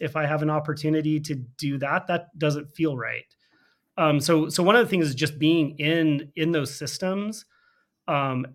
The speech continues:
how complicated they are, kind of what you're doing. You know, you don't want to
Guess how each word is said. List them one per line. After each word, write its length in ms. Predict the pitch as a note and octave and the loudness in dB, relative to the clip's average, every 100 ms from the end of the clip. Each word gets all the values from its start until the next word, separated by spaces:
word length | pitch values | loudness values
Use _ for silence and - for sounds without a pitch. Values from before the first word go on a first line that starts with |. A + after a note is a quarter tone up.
| - | -8
how 160 | F#3 | -8
complicated 680 | - D#3+ D#3 F#3 E3+ E3 D3+ | -2 -2 -2 -4 -2 -2 0
they 100 | D3+ | -2
are, 300 | D3 C#3+ C#3+ | 0 0 0
kind 160 | C#3+ B2+ | -2 -8
of 80 | |
what 160 | A#2+ C#3 | -6 -6
you're 120 | C#3+ | -6
doing. 600 | B2+ B2+ C#3 D#3 E3+ F#3 _ _ _ _ _ _ _ _ _ | -8 -8 -6 -4 -6 -8 _ _ _ _ _ _ _ _ _
You 180 | F3+ C#3 | -4 -2
know, 200 | C3 B2+ - - _ _ | -2 -8 -12 -20 _ _
you 260 | E3 D3+ | -4 2
don't 180 | A3 A3+ | 4 4
want 220 | F#3+ F#3 | 2 0
to 220 | F3+ D#3 | 0 -6